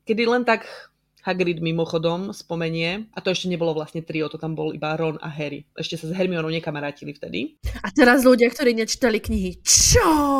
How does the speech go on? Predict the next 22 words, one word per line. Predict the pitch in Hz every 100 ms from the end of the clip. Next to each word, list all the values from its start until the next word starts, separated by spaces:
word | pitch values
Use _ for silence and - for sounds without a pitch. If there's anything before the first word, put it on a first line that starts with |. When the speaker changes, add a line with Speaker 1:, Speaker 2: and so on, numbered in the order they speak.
| 269 320 330 - - - _ -
Speaker 1:
No. | -
Speaker 2:
Oni | 359 381 381
sa | 370
nekamarátili | 339 349 339 359 349 349 330 330 330 330 -
od | 294 302
začiatku? | 320 311 339 311 302 330 349 330
<laughs> | 349 - 339 330 339 - 330 - _ _ _
Speaker 1:
No | - 185
a | 202
Hagrid | 214 226 240
teda | 226 214
iba | 202
spomenie, | 180 - 220 240 233 220
keď | 196 185 - - -
sa | - 175 160
s | 156
Ronom | 170 165 165 185 185
prakticky | 185 175 - 190 -
prvýkrát | 175 170 190 160 -
stretne | - 180 208 214 147
a |
zoznámi, | 151 175 220 214 214 208